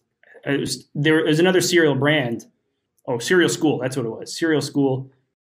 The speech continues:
They said they started, they just putting cereal samples in little bags. And s-, I think they were sending them that out for free, or people who subscribed, or influencers. And they got a huge response. And they're,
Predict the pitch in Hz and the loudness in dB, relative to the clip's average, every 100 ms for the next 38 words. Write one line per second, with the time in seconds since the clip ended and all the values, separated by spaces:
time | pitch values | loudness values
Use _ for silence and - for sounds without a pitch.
0 | _ 131 143 175 175 165 147 143 - 127 | _ 0 4 4 4 2 2 0 0 0
1 | 147 127 123 135 - _ _ 147 139 131 | 0 0 -2 -4 -6 _ _ -4 -2 -2
2 | 120 - - - - - 131 135 127 127 | -4 -8 -18 -20 -18 -6 -2 0 0 -2
3 | 127 127 127 120 120 131 117 117 131 135 | -4 -2 -4 -4 -4 -4 -4 -4 -4 -4
4 | 120 113 - - - - 170 165 139 139 | -8 -10 -12 -14 -10 -4 0 0 0 -2
5 | 131 120 120 - 123 123 120 - - 160 | -2 -4 -6 -4 -4 -4 -10 -16 -4 0
6 | 143 143 - - 127 120 123 123 113 - | 4 2 0 -6 -8 -6 -8 -10 -12 -10
7 | 127 123 123 123 - 120 123 139 120 - | -4 -2 -2 -4 -6 -8 -6 -6 -6 -10
8 | 113 107 - _ _ _ - 127 117 113 | -16 -16 -20 _ _ _ -10 -6 -6 -6
9 | 123 139 127 - - 156 147 135 - 120 | -2 -2 -2 -6 -4 -2 -2 -6 -6 -4
10 | 131 123 123 - - _ - 135 131 123 | -4 -4 -6 -10 -12 _ -12 -4 -2 -2
11 | 127 160 180 143 131 | 2 4 4 4 -2